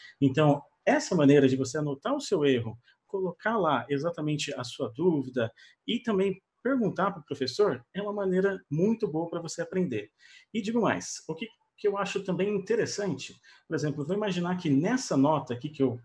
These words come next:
comecei agora há pouco com vocês, eu coloquei meus erros gramaticais. O que é legal, eu tenho o e-mail do meu professor, e aí ao clicar aqui, por exemplo,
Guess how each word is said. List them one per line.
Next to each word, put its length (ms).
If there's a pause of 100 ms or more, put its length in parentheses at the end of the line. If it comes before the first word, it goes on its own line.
(180)
comecei 500
agora 260
há 40
pouco 260
com 100
vocês, 540 (340)
eu 80
coloquei 260
meus 220
erros 220
gramaticais. 880 (320)
O 60
que 120
é 60
legal, 420 (140)
eu 160
tenho 220
o 40
e-mail 300
do 100
meu 120
professor, 600 (460)
e 100
aí 160
ao 160
clicar 380
aqui, 220
por 120
exemplo, 480